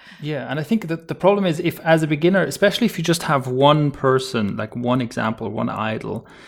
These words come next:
and you just can't see yourself, you can't see any way in which you could possibly do better than that,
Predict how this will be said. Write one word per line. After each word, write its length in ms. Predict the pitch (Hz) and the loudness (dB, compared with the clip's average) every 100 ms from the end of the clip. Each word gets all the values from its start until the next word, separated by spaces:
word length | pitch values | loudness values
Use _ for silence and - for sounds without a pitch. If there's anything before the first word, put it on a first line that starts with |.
| - _ _ | -20 _ _
and 100 | 139 | -6
you 60 | |
just 240 | 156 220 - | -2 -2 0
can't 540 | 165 175 170 175 - _ _ - | 2 4 2 -4 -16 _ _ -16
see 240 | - 160 | -4 0
yourself, 600 | 156 139 131 120 110 107 | 2 2 2 0 0 -2
you 60 | - | -2
can't 220 | 190 208 | 0 0
see 120 | - | -2
any 240 | 123 147 139 | 2 4 6
way 180 | 117 117 | 4 4
in 120 | 107 | 2
which 180 | 110 - | -2 -6
you 60 | |
could 140 | - 113 | -10 -4
possibly 460 | 120 120 - 107 | -2 -2 -2 -6
do 160 | 104 110 | -4 -4
better 280 | 101 98 107 | -4 -4 -6
than 180 | - | -6
that, 260 | 95 90 - | -6 -10 -12